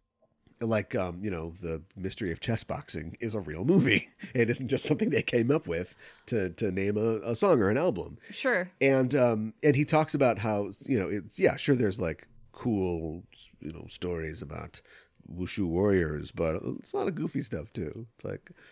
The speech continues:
Speaker 1: "My, my technique lets me step on men's heads." And it's like, he's, <laughs> "Oh, no, cover your heads."
Speaker 2: Right. Well, they're just trying to be entertaining.
Speaker 1: Tiger style.
Speaker 2: <laughs>
Speaker 1: They're entertaining, but they also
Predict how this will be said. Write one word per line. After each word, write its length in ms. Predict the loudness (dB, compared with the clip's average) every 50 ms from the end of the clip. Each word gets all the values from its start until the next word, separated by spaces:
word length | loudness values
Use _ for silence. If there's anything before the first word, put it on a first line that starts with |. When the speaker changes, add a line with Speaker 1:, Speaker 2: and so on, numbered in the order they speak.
| -20 _ _ _ -6
Speaker 1:
"My, 200 | -4 -4 -4 -4
my 440 | -4 -4 -2 -2 0 -2 -2 -4 -6 -12 -18 -20 -18 -14 -14 -14 -8 -2
technique 580 | 2 2 2 2 2 2 2 2 2 2 -2 -4 -2
lets 240 | -2 -2 -2 -2 -2
me 320 | -2 0 0 0 0 -2 -4 -8
step 360 | -8 0 2 2 2 4 4
on 220 | 2 2 2 4 6
men's 320 | 6 6 4 2 2 4
heads." 580 | 6 8 8 8 6 2 -4 -6 -6 -4 -2 -2
And 140 | 0 0
it's 80 | 4 6
like, 160 | 6 6 6
he's, 340 | 4 2 2 2 0 2 2
<laughs> 20 |
"Oh, 180 | 0 2 2 4
no, 580 | 6 6 6 8 6 6 6 6 6 6 6 4 4 0 -4 -8 -6 _
cover 220 | 6 8 10 10 12
your 140 | 10 10 10
heads." 680 | 12 12 12 10 10 6 2 -2 -6 -6 -6 -8 -8 -10 -16 -20 -20 -20 -20 -20 -20 _ _ _ _ -2
Speaker 2:
Right. 340 | 2 4 4 4 4 4
Well, 120 | 2 2 4
they're 260 | 4 2 2 2 0
just 180 | -2 -4 -4 -2
trying 220 | -2 0 2 2
to 60 | 0 0
be 520 | 0 -2 0 0 0 0 0 0 -2 -4 -4
entertaining. 640 | -2 0 0 0 -2 -2 -4 -2 -2 -4 -4 -4 0
Speaker 1:
Tiger 400 | 6 8 10 10 12 10 10 8
style. 840 | 6 4 2 2 2 4 6 6 6 6 4 2 0 -2 -2 -4 -2 0
Speaker 2:
<laughs> 1120 | -2 0 2 0 0 2 0 -2 0 0 0 -2 -2 -2 -6 -8 -6 _ -10 -10 _ 2 4
Speaker 1:
They're 120 | 6 8
entertaining, 460 | 10 10 10 8 8 6 4 4 2
but 140 | 2 2 4
they 100 | 4 2
also 480 | 4 2 2 2 2 2 2 2 2